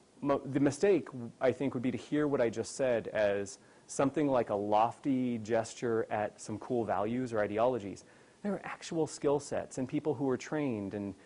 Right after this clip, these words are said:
um, in the region who know how to teach these kinds of skill sets and lessons. And then you have people who can go out and do coalition work and do human relations work. And, um,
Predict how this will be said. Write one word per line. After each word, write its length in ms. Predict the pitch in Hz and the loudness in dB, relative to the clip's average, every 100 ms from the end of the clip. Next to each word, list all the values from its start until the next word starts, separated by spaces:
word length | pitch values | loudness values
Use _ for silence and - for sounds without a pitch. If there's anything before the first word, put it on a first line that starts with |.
| - - - | -20 -20 -8
um, 320 | 113 107 107 - | -4 -4 -6 -4
in 220 | 151 160 | 0 2
the 80 | 156 | 2
region 680 | 127 127 139 117 110 90 87 | 0 2 2 2 -2 -4 -8
who 120 | - 123 | -2 2
know 280 | 123 131 | 4 2
how 160 | 131 127 | 0 -2
to 120 | 107 | -4
teach 320 | - 135 131 | -6 -10 -8
these 160 | 120 107 | -10 -10
kinds 280 | - 107 104 | -8 -6 -6
of 120 | 107 | -8
skill 200 | - 110 | -4 -4
sets 280 | - 101 107 | -4 -8 -8
and 100 | 101 | -6
lessons. 540 | 98 101 - - - | -6 -6 -14 -14 -16
And 180 | - 120 | -8 -2
then 140 | 123 123 | 0 0
you 100 | 117 | -2
have 440 | 120 117 117 113 - - - - | 0 0 0 -2 -16 -20 -20 -12
people 340 | - 131 131 | -4 -2 -2
who 140 | 117 123 | -4 -6
can 160 | 123 | -4
go 180 | 113 117 | 0 2
out 220 | 117 117 | 2 0
and 160 | 117 104 | -4 -6
do 120 | 117 117 | -6 -4
coalition 580 | 117 101 101 - 107 | -4 -4 -6 -8 -12
work 300 | 98 - - - _ - | -10 -14 -16 -20 _ -6
and 160 | 113 | -4
do 100 | 113 | -2
human 320 | 113 123 110 104 | -4 -4 -6 -4
relations 500 | 101 101 - 110 101 | -2 -4 -6 -12 -10
work. 320 | - - - - - - - | -12 -12 -20 -20 -20 -20 -4
And, 400 | 131 127 120 117 - - _ - _ - | 2 4 2 0 -6 -20 _ -20 _ -4
um, 440 | 120 113 107 107 | 2 4 2 -2